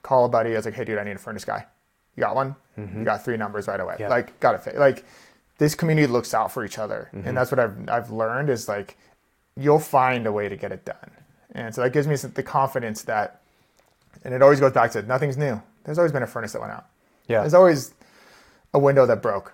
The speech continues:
Speaker 2: Mm-hmm.
Speaker 1: Um, like we just found out, like, an hour before we recorded this.
Speaker 2: Yeah.
Speaker 1: We'll get it fixed.
Speaker 2: Yeah.
Speaker 1: Just got a window guy. It, like, I built things up too much in my head. Like,
Speaker 2: Mm.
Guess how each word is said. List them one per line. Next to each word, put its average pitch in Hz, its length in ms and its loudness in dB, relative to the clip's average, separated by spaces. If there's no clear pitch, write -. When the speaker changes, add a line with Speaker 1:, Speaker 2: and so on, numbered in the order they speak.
Speaker 2:
Mm-hmm. 92 140 -10
Speaker 1:
Um, 110 480 -6
like 131 180 -6
we 135 60 -4
just 127 180 -2
found 110 180 -4
out, - 260 -10
like, 117 180 -6
an 127 140 0
hour 117 160 2
before 110 240 -4
we 107 60 -8
recorded 110 340 -8
this. - 300 -16
Speaker 2:
Yeah. 95 220 -8
Speaker 1:
We'll 165 140 0
get 277 100 2
it 349 80 -6
fixed. - 380 -2
Speaker 2:
Yeah. - 60 -12
Speaker 1:
Just 196 120 -6
got 262 100 2
a 226 40 4
window 233 240 4
guy. 151 160 6
It, 160 180 -2
like, 175 320 4
I 170 140 6
built 175 280 6
things 151 220 0
up 127 140 2
too 143 100 -8
much 110 180 -8
in 123 60 -12
my 117 100 -10
head. - 220 -10
Like, - 180 -6
Speaker 2:
Mm. 92 160 -16